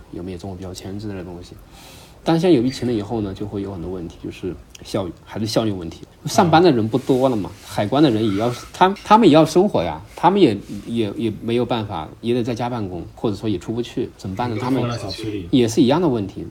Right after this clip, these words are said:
Speaker 1: 那么效率，比如说我们以前可能他们正常的，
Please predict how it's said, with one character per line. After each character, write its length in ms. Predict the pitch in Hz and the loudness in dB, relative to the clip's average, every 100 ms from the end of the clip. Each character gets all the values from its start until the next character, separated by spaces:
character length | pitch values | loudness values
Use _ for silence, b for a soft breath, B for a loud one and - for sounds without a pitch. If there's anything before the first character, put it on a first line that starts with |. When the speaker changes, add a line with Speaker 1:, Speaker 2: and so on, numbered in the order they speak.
| - | -4
Speaker 1:
那 100 | 147 | -2
么 80 | 117 | 0
效 240 | 170 143 | 0 2
率， 100 | 120 | 0
比 100 | 113 | -2
如 80 | 107 | -2
说 80 | 135 | 0
我 60 | |
们 100 | 123 | -2
以 80 | 101 | -4
前 300 | 92 101 107 | -6 -8 -8
可 80 | 104 | -8
能 260 | 95 98 92 - | -8 -8 -10 -10
他 100 | 123 | -6
们 160 | 120 | -6
正 160 | 120 117 | -4 -4
常 160 | 107 | -4
的， 80 | 101 | -8